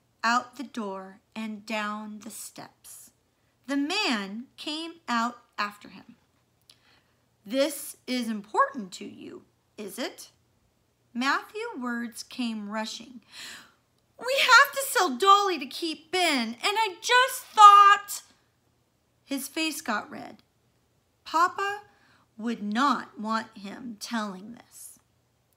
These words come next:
The man stroked his chin. "You know," he said,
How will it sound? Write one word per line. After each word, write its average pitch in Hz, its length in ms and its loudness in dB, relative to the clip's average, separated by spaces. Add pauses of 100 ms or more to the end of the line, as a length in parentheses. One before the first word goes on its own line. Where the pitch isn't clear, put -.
(120)
The 220 100 -10
man 320 460 -4
stroked - 600 -8
his 233 160 -14
chin. 233 600 -16 (3250)
"You 415 240 -6 (200)
know," 233 380 -2 (400)
he 226 200 -14
said, 196 420 -12